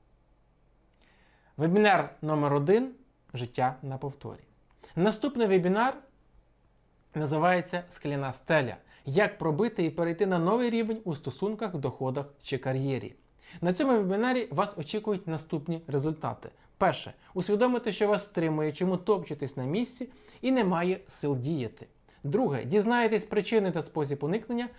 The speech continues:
внутрішнього ступору діяти. Те, що вас стримує зсередини.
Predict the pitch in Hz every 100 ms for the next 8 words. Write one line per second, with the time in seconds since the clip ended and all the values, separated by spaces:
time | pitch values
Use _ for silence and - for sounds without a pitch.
0 | - - - 156 214 262 233 185 185 156
1 | 147 - - 220 214 202 208 208 135 156
2 | 123 107 - - _ _ _ _ _ _
3 | _ _ - 208 202 180 185 185 - -
4 | - 185 185 180 175 - 180 175 151 131